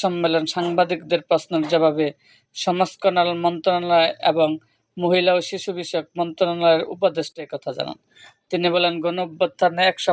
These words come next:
পাঁচ জন শিশু মারা গেছে, এটি স্বাস্থ্যসেবা বিভাগ চূড়ান্ত করেছে,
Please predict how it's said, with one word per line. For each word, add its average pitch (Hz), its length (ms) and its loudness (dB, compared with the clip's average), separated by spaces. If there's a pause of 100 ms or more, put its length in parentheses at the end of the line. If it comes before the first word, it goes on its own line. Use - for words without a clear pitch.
পাঁচ 185 140 6 (120)
জন 170 100 0 (100)
শিশু 170 200 -6 (100)
মারা 151 220 4
গেছে, 135 200 -12 (500)
এটি 175 240 0 (260)
স্বাস্থ্যসেবা 180 640 2 (100)
বিভাগ 165 220 2 (100)
চূড়ান্ত 175 340 2 (140)
করেছে, 165 300 0